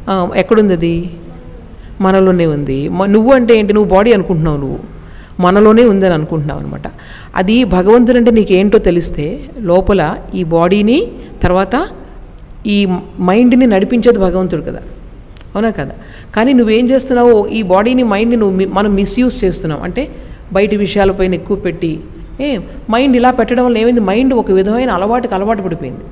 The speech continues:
బయటి విషయాల గురించి ఆలోచించడం అలవాటు పడిపోయింది. ఎన్నో జన్మలుగా మనం ఏం చేస్తున్నాం? బయట వా-, విషయాలను ఆలోచిస్తున్నాం. అందుకే మనం మనసు concentrate చేయమంటే దానికి వ్యతిరేకంగా concentrate చేయమంటే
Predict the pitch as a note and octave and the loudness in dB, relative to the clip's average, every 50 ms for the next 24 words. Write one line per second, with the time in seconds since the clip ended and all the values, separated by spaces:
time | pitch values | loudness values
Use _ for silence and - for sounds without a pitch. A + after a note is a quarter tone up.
0 | - - - - - - - - F3 G3+ G#3 G3+ A#3 A3 G#3 - G#3+ G#3 G#3 G#3 | -18 -20 -20 -20 -20 -18 -8 -4 -2 -2 -2 -2 -2 -4 -4 -4 -4 -2 -2 -2
1 | G3 G#3 G3 G3+ G3+ G3 A#3+ A3 F#3+ G3 G3 G3 G3+ F#3 G#3+ G#3 F3+ F3 F3 F3 | -2 -2 -4 -4 -4 -4 -4 -2 -2 -2 -2 -4 -4 -4 -4 -6 -6 -6 -6 -6
2 | E3 D#3 - - - - - - - - - - - - - - - - - - | -8 -10 -10 -12 -14 -16 -16 -16 -18 -18 -20 -20 -20 -20 -20 -20 -20 -20 -20 -20
3 | - - - - F3+ G3 G3+ G3+ G3+ G#3 A3 A#3 B3+ C#4+ D4 C4+ A#3+ - F3 E3+ | -20 -14 -10 -6 -4 -2 -2 -2 -2 -2 -2 -2 -2 -2 -2 -2 -4 -4 -4 -2
4 | F#3+ G3 G#3 A3+ A#3 A#3+ B3+ A#3+ A3 G3+ F#3+ F#3+ A3 A3+ B3 B3 A#3+ - C4+ C4 | -2 0 0 0 0 0 0 -2 -2 -4 -4 -4 -2 -2 -4 -4 -4 -6 -6 -4
5 | G#3+ G3 G#3+ G#3+ B3 B3 C4 B3+ C#4 - - - - A#3+ A#3 - C4 C#4 D#4 C#4+ | -4 -4 -2 -2 -2 -4 -4 -6 -8 -12 -14 -14 -12 -12 -10 -8 -6 -6 -4 -4
6 | A#3+ A3+ A#3+ G#3 G3+ F#3 - - C#3+ - - - - - - - - - - - | -4 -6 -6 -6 -8 -10 -10 -12 -14 -14 -14 -18 -20 -20 -20 -20 -20 -20 -20 -12
7 | - G#3+ A#3 A#3+ B3 D4 C#4 B3+ A#3+ B3 A#3 G#3 G3 A3 C4 B3+ B3+ - G#3+ G#3 | -6 -4 -4 -2 -2 0 0 0 0 0 0 -2 -2 -4 -4 -6 -6 -6 -6 -4
8 | A3+ B3 A#3+ C4+ B3+ B3 C4 B3+ - A#3+ A#3+ A#3 A#3 A#3 A3+ A3 G#3 F#3 F3 F3 | -4 -4 -4 -4 -4 -4 -4 -2 -2 0 0 0 0 -2 -2 -2 -4 -4 -4 -4
9 | F3 F3 A#3 B3 A#3+ A#3+ B3+ A#3 A#3 G3 F#3+ G3 - G#3+ G#3+ G3+ G3+ G3+ - F#3+ | -2 0 2 2 2 0 -2 -6 -6 -8 -8 -8 -8 -8 -8 -8 -8 -8 -8 -10
10 | E3+ E3+ D#3+ D3+ D#3 C#3 D3 - | -8 -8 -8 -10 -10 -12 -14 -14